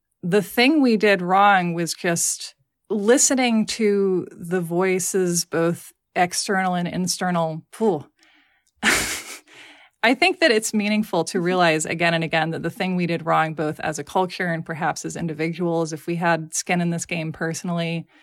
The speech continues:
is, you know, listening to that voice that says, like, "If it feels good to see this person as subhuman, then by all means continue, because she has all the power, because she's so rich and famous and you have none." And I feel as if,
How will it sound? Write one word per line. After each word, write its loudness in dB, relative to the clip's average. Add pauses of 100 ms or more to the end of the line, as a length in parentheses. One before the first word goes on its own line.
(500)
is, 0 (460)
you -4
know, 2
listening 2
to -4
that 4
voice -2
that -6
says, -2
like, -6 (760)
"If -2
it 0
feels 0
good 2
to -8
see 0
this -2
person -2
as -6
subhuman, -2
then -4
by 4
all 6
means -2
continue, -8
because -8
she -2
has 2
all 4
the -4
power, -2
because -6
she's -4
so -2
rich -4
and -6
famous -6
and -6
you -2
have -2
none." -4
And -2
I 0
feel -2
as -2
if, -4